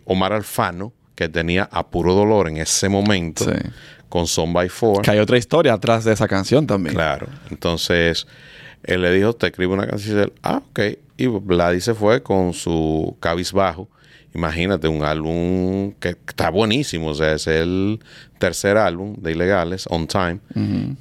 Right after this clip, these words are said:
Speaker 1: Y le dice... y escribe una canción. Le dice al maestro Wild, "Venga, maestro, vamos a hacer una balada". Y la prepara, la hace todo. Tiene que sonar como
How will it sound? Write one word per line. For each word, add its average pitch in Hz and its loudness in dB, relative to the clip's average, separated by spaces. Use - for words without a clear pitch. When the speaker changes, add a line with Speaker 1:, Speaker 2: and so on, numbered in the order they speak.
Speaker 1:
Y 90 4
le 82 2
dice... 80 0
y 101 2
escribe 143 4
una 107 4
canción. 90 0
Le 87 2
dice 92 0
al 92 0
maestro 95 2
Wild, 104 4
"Venga, 135 2
maestro, 110 2
vamos 120 2
a - 4
hacer 117 0
una 117 4
balada". 87 0
Y - -4
la 82 0
prepara, 117 0
la 82 -12
hace 87 -2
todo. 123 2
Tiene 95 -2
que 98 -2
sonar 92 -2
como 87 2